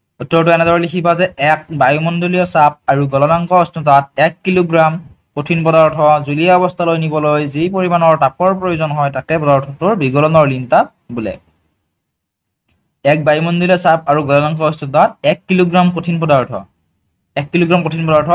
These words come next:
জুলীয়া অৱস্থালৈ নিবলৈ যি পৰিমাণৰ তাপৰ প্ৰয়োজন হয়, তাকে সেই পদাৰ্থটোৰ বিগলনৰ লিনতাপ বুলি কোৱা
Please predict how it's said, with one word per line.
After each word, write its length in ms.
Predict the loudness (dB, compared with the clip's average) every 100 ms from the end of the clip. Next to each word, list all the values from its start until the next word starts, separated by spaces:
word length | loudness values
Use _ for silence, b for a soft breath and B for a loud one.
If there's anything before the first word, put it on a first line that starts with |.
| 0
জুলীয়া 260 | -2 0 2
অৱস্থালৈ 340 | 2 -2 0 0 0
নিবলৈ 320 | 0 0 -2 -6
যি 120 | -8 -6 -2
পৰিমাণৰ 360 | -2 0 0 0
তাপৰ 260 | -2 0 0 0
প্ৰয়োজন 280 | -4 -4 -4 -2
হয়, 160 | -2 0
তাকে 200 | -2 -4 -6
সেই 120 | -6 -6
পদাৰ্থটোৰ 460 | -2 -2 -2 -4 -4
বিগলনৰ 400 | -2 -2 0 0 -2
লিনতাপ 280 | -4 -4 -6 -2
বুলি 160 | -4 -4 _ -2
কোৱা 140 | 0